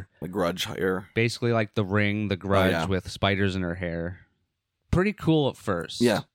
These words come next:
Speaker 1: and we
Speaker 2: Until
Speaker 1: don't
Speaker 2: we
Speaker 1: see a lot of her.
Speaker 2: No,
Speaker 1: We
Speaker 2: there's
Speaker 1: just
Speaker 2: too
Speaker 1: see
Speaker 2: much hair.
Speaker 1: <laughs> running around.
Speaker 2: Like cobwebs.
Speaker 1: Yeah.
Speaker 2: But, uh,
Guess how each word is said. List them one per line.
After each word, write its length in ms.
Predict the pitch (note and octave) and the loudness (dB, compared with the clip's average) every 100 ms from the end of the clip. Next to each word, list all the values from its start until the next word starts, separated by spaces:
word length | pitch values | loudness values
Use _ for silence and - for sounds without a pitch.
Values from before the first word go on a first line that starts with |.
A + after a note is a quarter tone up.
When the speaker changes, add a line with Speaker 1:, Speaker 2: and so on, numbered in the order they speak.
| - | -2
Speaker 1:
and 100 | A#2 | 2
we 60 | B2 | 6
Speaker 2:
Until 140 | C3+ | 6
Speaker 1:
don't 80 | B2 | 6
Speaker 2:
we 80 | B2 | 6
Speaker 1:
see 60 | |
a 60 | A#2+ | 4
lot 280 | G#2 G2 G#2 | 6 6 6
of 100 | F#2+ | 2
her. 180 | F2+ E2 _ | -2 -6 _
Speaker 2:
No, 320 | A2 A#2 F#2+ - | -2 2 0 0
Speaker 1:
We 120 | G2+ | 0
Speaker 2:
there's 80 | A2 | 2
Speaker 1:
just 100 | - | 2
Speaker 2:
too 60 | B2 | 2
Speaker 1:
see 40 | |
Speaker 2:
much 140 | A2+ | 0
hair. 300 | - E2+ D#2+ - | -2 -6 -6 -6
Speaker 1:
<laughs> 440 | - A#2+ C3+ - | -4 -2 -2 -4
running 300 | - G2+ G2+ F#2+ | 0 2 2 2
around. 480 | G2 G2 G#2 G#2+ - - | 4 4 2 0 -6 -4
Speaker 2:
Like 200 | G2+ - | -4 0
cobwebs. 720 | G#2 A#2+ D3+ F2+ D2+ - - | 2 2 2 0 -2 -6 -2
Speaker 1:
Yeah. 260 | F#2 G#2 - _ - | 0 0 -2 _ -2
Speaker 2:
But, 220 | A2 A2 | 0 2
uh, 280 | G#2+ G2+ | 2 2